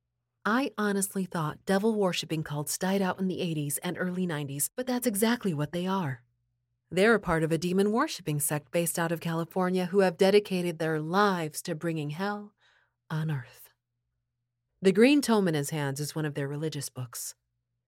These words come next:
and it tells of a demon that was raised in the mid-eighteen hundreds. It roamed free, killing anyone that crossed its path as it attempted to rip a hole in the earth,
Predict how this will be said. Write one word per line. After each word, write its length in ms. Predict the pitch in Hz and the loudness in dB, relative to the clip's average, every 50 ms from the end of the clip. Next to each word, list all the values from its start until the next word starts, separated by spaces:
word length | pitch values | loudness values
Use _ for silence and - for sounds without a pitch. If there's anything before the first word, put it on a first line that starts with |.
| _ _ _ _ _ _ _ - | _ _ _ _ _ _ _ -6
and 140 | 170 180 | -2 -2
it 80 | 175 160 | -2 -2
tells 260 | - 202 226 240 233 | 0 0 0 2 2
of 100 | 202 165 | 2 0
a 60 | 151 | 0
demon 380 | 147 - 180 196 196 170 139 139 | -2 -2 -2 -2 -2 0 -2 -2
that 140 | 135 - 156 | -4 -6 -6
was 160 | 151 139 156 | -6 -6 -4
raised 480 | 147 170 180 180 180 185 180 - - 151 | -4 -4 -4 -2 -4 -4 -6 -6 -6 -6
in 80 | 147 | -6
the 80 | 143 143 | -6 -6
mid-eighteen 720 | 151 170 190 196 196 - - 180 180 180 - - 196 185 180 | -6 -6 -6 -6 -8 -8 -8 -8 -8 -8 -6 -6 -4 -4 -2
hundreds. 720 | 160 151 147 143 139 139 135 123 120 - - - - - _ _ _ _ _ _ _ _ _ _ _ _ _ _ _ _ _ _ _ _ _ _ _ _ _ _ - | -2 -4 -4 -4 -6 -8 -8 -10 -10 -10 -10 -10 -10 -12 _ _ _ _ _ _ _ _ _ _ _ _ _ _ _ _ _ _ _ _ _ _ _ _ _ _ 0
It 160 | 196 156 185 | 0 4 4
roamed 320 | 202 196 196 196 185 - | 4 4 4 4 2 -2
free, 480 | - - - 233 226 180 135 117 120 - _ _ _ _ _ _ _ _ _ _ _ - | -4 -2 0 2 2 2 0 -4 -6 -10 _ _ _ _ _ _ _ _ _ _ _ -8
killing 360 | - 180 170 165 165 160 156 | -4 -2 0 0 0 -2 -2
anyone 380 | - 214 226 254 247 240 226 226 | 0 2 4 4 4 4 4 2
that 140 | 220 208 - | 2 0 -2
crossed 360 | - 190 175 160 - - - | -4 -6 -4 -4 -4 -6 -6
its 160 | 185 - - | -8 -8 -10
path 440 | - 156 156 143 127 131 131 - _ _ _ _ _ _ _ _ _ - | -8 -6 -6 -6 -6 -6 -10 -12 _ _ _ _ _ _ _ _ _ -4
as 180 | 175 175 151 | -2 0 0
it 80 | 170 156 | 0 0
attempted 480 | 156 156 - 185 175 170 160 170 156 | 0 0 0 -2 -2 -2 -4 -6 -8
to 140 | - - 151 | -6 -6 -4
rip 180 | 156 165 165 - | -4 -4 -2 -2
a 60 | 180 | -4
hole 260 | 170 180 170 160 147 | -4 -4 -4 -4 -4
in 140 | 143 143 143 | -4 -6 -6
the 180 | 143 143 143 135 | -8 -8 -8 -10
earth, 320 | 131 143 - _ - | -10 -14 -16 _ -20